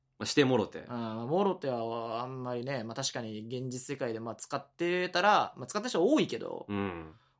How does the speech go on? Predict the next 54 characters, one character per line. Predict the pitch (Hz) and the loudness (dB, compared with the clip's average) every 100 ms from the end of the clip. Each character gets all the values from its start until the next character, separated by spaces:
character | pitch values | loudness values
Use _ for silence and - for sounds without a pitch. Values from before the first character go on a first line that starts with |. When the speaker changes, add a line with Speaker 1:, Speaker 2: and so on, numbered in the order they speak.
| - | -4
Speaker 2:
わ | 135 127 | 0 2
あ、 | |
も | 131 139 | 2 0
ろ | 135 | 0
て | 123 110 | -2 -6
か | 107 98 | -6 -6
と | 113 | -6
思 | 110 | -8
う | 110 | -8
よ | |
ね。 | - - | -10 -14
Speaker 1:
そ | - 98 | -4 -2
う、 | 101 | 4
俺 | 139 190 | 6 8
は | 190 208 | 8 6
す | - 156 | 4 6
ご | 160 | 8
い、 | 131 110 | 8 6
あ、 | 117 - | 2 -2
使 | - - 151 | -10 -4 0
う | 143 151 | 4 4
や | 156 | 2
つ | 151 | -2
だ | 135 131 120 | -2 0 0
っ | - | -2
て | |
思 | 104 95 | -6 -6
う。 | 87 _ _ _ _ - - - | -10 _ _ _ _ -20 -18 0
Speaker 2:
も | 180 262 | 2 4
ろ | 415 | 2
て | - 120 | 0 -2
ね。 | 123 156 170 170 | 2 4 6 4
Speaker 1:
自 | 147 | 6
分 | 185 180 | 4 6
で | 170 156 _ _ - | 4 2 _ _ -10
キ | - | 2
ボ | 139 143 | 4 4
ン | 110 | 2
ヌ | |
使 | - - 104 | 0 -2 -2
う | |
の | 92 | -2
に。 | 87 - _ _ _ _ _ _ | -8 -14 _ _ _ _ _ _
Speaker 2:
<laughs> | _ _ _ - 156 - - | _ _ _ -6 -4 0 6
日 | 190 170 | 8 10
常 | 139 | 10
Speaker 1:
も | 214 | 10
ろ | 180 | 10
て | 156 | 8
に | 143 | 8
は | 160 | 6
す | - 113 | 4 -2
ご | 107 | -2
い。 | 90 | -2